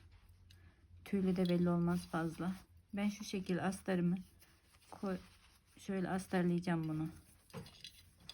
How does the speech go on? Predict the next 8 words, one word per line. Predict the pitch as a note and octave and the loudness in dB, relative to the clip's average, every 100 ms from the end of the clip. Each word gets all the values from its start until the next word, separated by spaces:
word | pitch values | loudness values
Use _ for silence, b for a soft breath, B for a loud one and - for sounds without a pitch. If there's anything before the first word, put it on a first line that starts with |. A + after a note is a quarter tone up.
| - - - - | -18 -18 -12 0
Böyle | F#3 E3+ F3+ | 2 2 2
bu | F#3 | -2
şekil | - F3 F#3+ E3+ | -4 -2 0 0
dikeceğim. | E3+ - E3 E3 G3+ - _ - _ b b b b _ - | -2 -4 -2 0 -2 -8 _ -20 _ b b b b _ -16
Size | - G3 A#3 G#3+ | -6 2 2 4
de | G#3 | 6
hani | G#3 G3+ F#3+ - - - - | 6 6 4 0 -4 -10 -4
astarlamak | F#3+ - G3+ F#3+ G3 G3 G#3 | -4 0 4 4 4 2 0